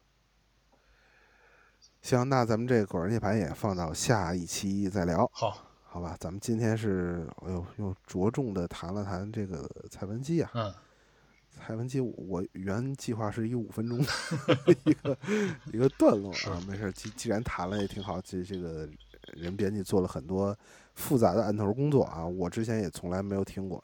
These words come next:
Speaker 1: 今天也增长了见闻啊。然后我们后来又推荐了这个《推销员之死》，这是人艺八十年代最早引进的一个现代国际经典剧目。
Speaker 2: 嗯。
Speaker 1: 嗯，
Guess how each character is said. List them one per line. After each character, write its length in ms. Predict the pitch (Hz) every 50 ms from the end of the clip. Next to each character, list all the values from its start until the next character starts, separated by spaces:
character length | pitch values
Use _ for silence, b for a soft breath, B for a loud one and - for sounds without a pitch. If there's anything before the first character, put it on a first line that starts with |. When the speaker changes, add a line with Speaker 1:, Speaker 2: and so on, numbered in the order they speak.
| -
Speaker 1:
今 180 | - - 101 95
天 120 | 92 90
也 160 | 90 87 76 -
增 200 | - 107 101 101
长 140 | 90 71
了 80 | 78 90
见 320 | - - 220 202 120 98
闻 260 | 90 85 87 104 139 -
啊。 260 | - 98 101 90 82 B B B B B B B B B B B
然 160 | - 92 90 101
后 80 | 107
我 100 | 98 92
们 100 | 87 87
后 160 | 87 - 104
来 180 | 98 90 90 95
又 400 | 98 92 90 87 85 82 76 73 - _
推 160 | - - 104
荐 200 | 92 104 90 82
了 140 | 80 76 71
这 160 | 69 69 73
个 220 | 71 60 117 60 120
《推 180 | - - - 104
销 120 | 101 95
员 120 | 95 98
之 120 | 104 113 107
死》， 180 | - - - - - - -
这 160 | - 80 78
是 420 | - - 82 78 69 65 - 101 B B B B B B B B B B B _
人 140 | 85 78 87
艺 220 | 101 107 101 92
八 180 | - 110 107 113
十 80 | 101
年 140 | 90 82 80
代 180 | 95 92 87 82 -
最 200 | - - 147 123
早 360 | 110 - - 85 69 71 73
引 300 | 98 101 95 90 69 67
进 300 | 76 - - 104 98 85
的 120 | 80 80 80
一 200 | 80 73 73 82
个 420 | - 80 73 69 64 58 60 - - - - - - - _ _ _ _ _ - - - - - - -
现 400 | - - - - - 240 202 127 90 90 87
代 240 | - 95 87 78 76 -
国 200 | - 78 80 92
际 220 | 92 - 95 90
经 260 | 80 80 - 90 90 92
典 180 | 92 - - - 60 - - - - - - -
剧 180 | - - - -
目。 100 | 87 170
Speaker 2:
嗯。 240 | 139 120 104 98 95 - - - - - - - -
Speaker 1:
嗯， 240 | 156 160 - -